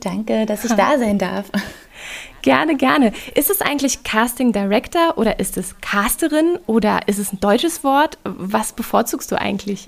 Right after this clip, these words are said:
Speaker 2: als Berufsbezeichnung?
Speaker 1: Ähm, ich glaube, Casting Director oder Casterin, das ist für mich beides eigentlich, ähm, total in Ordnung, weil es ja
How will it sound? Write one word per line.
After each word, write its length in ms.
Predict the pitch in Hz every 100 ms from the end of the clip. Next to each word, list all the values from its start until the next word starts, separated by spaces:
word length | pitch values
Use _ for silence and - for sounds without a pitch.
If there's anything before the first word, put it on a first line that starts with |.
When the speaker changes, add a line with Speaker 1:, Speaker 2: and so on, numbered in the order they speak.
| -
Speaker 2:
als 280 | 190 190 -
Berufsbezeichnung? 960 | 190 202 - - - 190 190 190 175 175
Speaker 1:
Ähm, 800 | 202 202 202 196 196 190 196 196
ich 160 | 220 -
glaube, 260 | 220 254 226
Casting 400 | - 214 226 208
Director 720 | 175 170 175 - 190 175 170
oder 280 | 165 160 160
Casterin, 480 | - 165 170 - 160
das 140 | 165
ist 140 | 156 -
für 80 | 165
mich 180 | 160
beides 380 | 147 139 151 156
eigentlich, 720 | - 151 156 - 156 - - -
ähm, 280 | 147 147 151 -
total 400 | - - 135 131 -
in 100 | 170
Ordnung, 480 | 143 143 - 95 -
weil 120 | -
es 120 | -
ja 120 | -